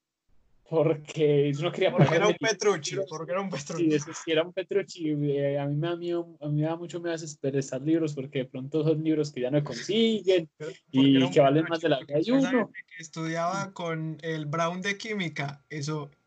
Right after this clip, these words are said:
Speaker 1: Verdad.
Speaker 2: palabras.
Speaker 1: Es verdad. Y, y, y la otra era que, como yo ya ese libro, uno me da, ah, bueno, uno me da mucho miedo que me atracan y me roban el libro, y dos, cuando empezamos a correr, yo sentía que ese bolso me quería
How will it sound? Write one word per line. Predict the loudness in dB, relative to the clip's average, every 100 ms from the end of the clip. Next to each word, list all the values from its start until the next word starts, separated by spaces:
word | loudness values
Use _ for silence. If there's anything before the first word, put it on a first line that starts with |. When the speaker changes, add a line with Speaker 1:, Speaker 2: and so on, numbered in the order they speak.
| -4
Speaker 1:
Verdad. | -2 0
Speaker 2:
palabras. | -2 -6 _ -20 -12 -12 -14 _ _ _ _
Speaker 1:
Es | -16 -8
verdad. | -6 -6 -8 -2
Y, | 2 4 4 4 2 4 4
y, | 2
y | -2
la | 0 2
otra | 2 2 0
era | 0
que, | -2 -10
como | -10 -10 -10
yo | -2
ya | 0 2
ese | 0
libro, | -4 -2 -2 -4 -10 _ _ _
uno | 0 2
me | 2
da, | 0 0
ah, |
bueno, | -2 -2
uno | -4 -4
me | -2
da | -4
mucho | -4 -6
miedo | -6 -6
que | -8
me | -10
atracan | -10 -10 -6
y |
me | -6
roban | -6 -6
el | -4
libro, | -2 2
y |
dos, | 2 2 -2 -12 -16 _ -4
cuando | 2 2
empezamos | 2 2 2 2
a | 0
correr, | 0 0 2 0
yo | -2 -2
sentía | 0 0 2 0 2
que | 0
ese | 2
bolso | 4 4 2 -2
me | -4 -6
quería | -6 -4 -4 -4